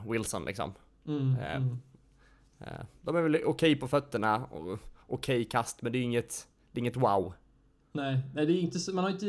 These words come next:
Speaker 2: ja, det känns som Bears är nog ett år bort eller något sånt där från att verkligen vara en contender, och Seahawks känns som de trendar neråt.
Speaker 1: Ja, verkligen. Jag hade höga, liksom, tankar om Wilson förra året, men efter den här matchen och det här året så känner jag bara, nej,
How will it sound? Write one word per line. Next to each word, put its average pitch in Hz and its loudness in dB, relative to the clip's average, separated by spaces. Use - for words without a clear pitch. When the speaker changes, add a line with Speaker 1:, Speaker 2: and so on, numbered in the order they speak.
Speaker 2:
ja, 180 2
det 185 4
känns 214 4
som 185 2
Bears 214 0
är 165 0
nog 143 -4
ett - -8
år 143 0
bort 135 -2
eller 117 0
något 113 -2
sånt 113 -4
där 113 -2
från 123 -2
att 120 -2
verkligen 123 0
vara 120 -2
en 117 -6
contender, 127 2
och 120 2
Seahawks 147 2
känns 120 -2
som 117 -6
de 120 -6
trendar 117 0
neråt. 120 0
Speaker 1:
Ja, 131 4
verkligen. 147 4
Jag 135 8
hade 151 4
höga, 131 2
liksom, 117 -2
tankar 131 0
om 113 -4
Wilson 113 -4
förra 131 0
året, 110 0
men 117 -4
efter 123 -8
den 120 -2
här 139 2
matchen 117 0
och 107 0
det 110 2
här 123 2
året 107 0
så 117 -6
känner 104 -2
jag 92 -2
bara, 98 0
nej, 101 -2